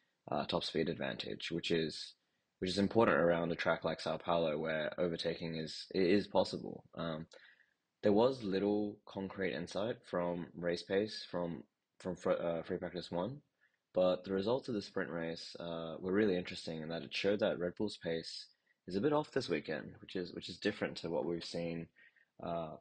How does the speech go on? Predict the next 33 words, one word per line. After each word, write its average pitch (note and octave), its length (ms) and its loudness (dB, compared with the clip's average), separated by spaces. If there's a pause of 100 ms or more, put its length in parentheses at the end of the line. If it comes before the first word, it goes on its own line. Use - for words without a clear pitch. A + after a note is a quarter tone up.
for, E2+ 160 -4
for - 120 -10
most E2 280 -4
of D#2 40 -10
the D#2+ 80 -2
year. E2 320 0 (140)
In F2 120 -8
fact, E2 300 -2
it's - 140 -10
kind F#2 200 -4
of F2 140 -2 (720)
more F2+ 140 0
reminiscent E2+ 580 -4
of E2+ 120 -8
what D#2+ 120 -2
we D#2 80 -4
saw D#2+ 240 -4
in - 80 -8
Austria. B1+ 460 -6 (380)
Um, E2 420 -6
and F2 220 -6
though, F#2 320 2
even B2+ 240 -2
though C3 120 2
they A2 120 0
got - 200 -2
the, E2+ 380 -2 (440)
the E2+ 60 -10
tyre F2+ 360 -4
choice - 380 -8
wrong E2 380 -10
for E2 100 -16
Verstappen, D#2 580 -6